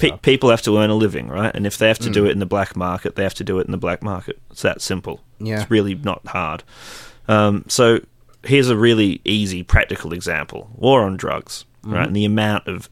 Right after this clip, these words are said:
Speaker 1: unnecessary criminals that has created.
Speaker 2: Yeah.
Speaker 1: You know, some substances ought to be controlled substances. And I think in cases where you've got stuff like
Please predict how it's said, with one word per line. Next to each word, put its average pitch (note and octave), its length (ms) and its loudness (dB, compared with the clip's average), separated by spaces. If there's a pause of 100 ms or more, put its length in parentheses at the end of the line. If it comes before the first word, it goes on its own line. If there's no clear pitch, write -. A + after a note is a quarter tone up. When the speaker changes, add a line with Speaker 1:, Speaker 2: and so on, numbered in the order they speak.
Speaker 1:
unnecessary F#2 920 -2
criminals F2+ 600 -4
that E2 120 -2
has F2+ 140 -8
created. D#2+ 560 -6 (380)
Speaker 2:
Yeah. G2 300 -8 (760)
Speaker 1:
You A#2+ 120 0
know, G#2+ 260 2 (240)
some C#3 500 2 (520)
substances F#2+ 800 -2
ought G2+ 200 -2
to F2 80 -6
be F2 100 -4
controlled F2+ 500 -2
substances. - 720 -6 (640)
And G2 140 2
I F#2+ 100 0
think G2 320 -2
in F#2+ 140 -4
cases F#2+ 380 -2
where F#2+ 100 -4
you've F#2 160 -6
got F#2 220 -2
stuff - 380 -4
like F2+ 440 -4